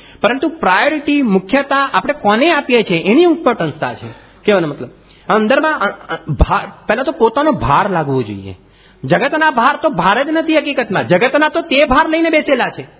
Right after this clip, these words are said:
પણ પોતાનું એમ લાગવું જોઈએ કે ના, આ કાર્ય મારે કરવા જેવું છે. મારો સમય આમ કેમ જાય? એક સમય પણ મારો કેમ જાય? આ શાસ્ત્ર સ્વાધ્યાય વગર મારો એક સમય પણ કેમ જાય? મારી એક એક મિનિટ કેટલી બધી કિંમતી છે. પોતાની આ સમય, આ કિંમત છે.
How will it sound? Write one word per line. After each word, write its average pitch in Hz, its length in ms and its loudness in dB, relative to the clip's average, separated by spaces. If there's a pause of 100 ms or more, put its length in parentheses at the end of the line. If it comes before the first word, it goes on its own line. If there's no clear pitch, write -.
(680)
પણ 214 80 0
પોતાનું 285 460 2
એમ 320 120 2
લાગવું 294 280 0
જોઈએ 294 180 0
કે 285 120 0
ના, 277 140 2
આ 240 200 2
કાર્ય 247 320 -2
મારે 254 200 0
કરવા 240 300 2
જેવું 240 300 0
છે. 127 220 -6
મારો 185 200 2
સમય 262 300 0
આમ 269 100 -2
કેમ 269 260 -2
જાય? 180 140 -4
એક 226 280 0
સમય 285 200 2
પણ 294 160 0
મારો 294 140 2
કેમ 285 300 -2
જાય? 156 180 -10 (500)
આ 220 60 2
શાસ્ત્ર 247 360 -2
સ્વાધ્યાય 269 320 0
વગર 277 200 0
મારો 277 160 2
એક 254 220 0
સમય 285 220 2
પણ 302 160 0
કેમ 285 320 0
જાય? 190 200 -6 (440)
મારી 240 180 2
એક 220 160 -2
એક 302 160 -2
મિનિટ 269 240 2
કેટલી 254 260 0
બધી 311 160 2
કિંમતી 247 460 2
છે. 160 100 -6 (180)
પોતાની 294 560 2
આ 262 260 2
સમય, 277 300 2
આ 269 100 0
કિંમત 285 440 2 (140)
છે. 294 560 2